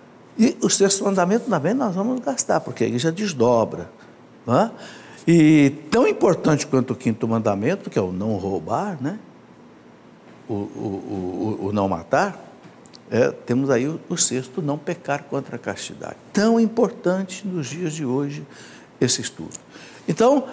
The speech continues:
é, lá no, no Evangelho de São Mateus, a gente encontra isso, né, também lá na, no, no Novo Testamento. "Não cometerás adultério", né? O que que é o adultério? O adultério é a pessoa que é casada,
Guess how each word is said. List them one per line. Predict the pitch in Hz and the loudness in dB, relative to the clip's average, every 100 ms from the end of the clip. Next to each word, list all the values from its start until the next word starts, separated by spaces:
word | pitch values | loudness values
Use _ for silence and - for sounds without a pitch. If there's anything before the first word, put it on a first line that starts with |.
| - - | -12 0
é, | 165 156 156 156 | 4 6 4 4
lá | 208 | 4
no, | 208 175 | 4 4
no | 156 | 6
Evangelho | 147 135 117 135 | 6 4 4 4
de | 117 | 4
São | - 143 | 0 0
Mateus, | 151 - 170 202 196 | 0 2 2 2 -2
a | 175 | -4
gente | 156 151 | -4 -4
encontra | 139 131 135 131 117 - | -2 0 0 -2 -6 -4
isso, | 143 - 104 | -6 -8 -6
né, | 123 147 | -6 -6
também | - - 131 - - - - - - | -6 -2 -2 -4 -10 -20 -20 -14 -2
lá | 123 | 0
na, | 131 117 87 - - - - | 2 0 -4 -12 -20 -14 -10
no, | - | -4
no | 131 | 0
Novo | 120 123 | 4 2
Testamento. | - 110 - 101 104 - 143 | 2 -6 -4 -6 -6 -6 -2
"Não | 165 220 254 | 2 4 4
cometerás | 247 190 190 185 160 135 143 160 - | 2 2 2 0 2 4 2 0 -4
adultério", | 151 151 190 180 - 92 85 78 - - - - - - - - | -4 -4 -4 -6 -6 -6 -6 -10 -18 -20 -20 -20 -20 -20 -16 -2
né? | 156 233 - - | -2 -2 -8 -18
O | - | -6
que | 320 | -2
que | - | 2
é | 190 | 2
o | - | 4
adultério? | 139 127 104 - 85 78 | 4 4 2 0 -2 0
O | |
adultério | 170 277 - 190 220 254 - - - | 0 0 2 4 4 0 -6 -10 -2
é | |
a | 170 | 2
pessoa | 175 - 110 | 2 2 0
que | - 131 | 0 -2
é | |
casada, | - 214 196 165 175 262 | 0 0 2 2 4 0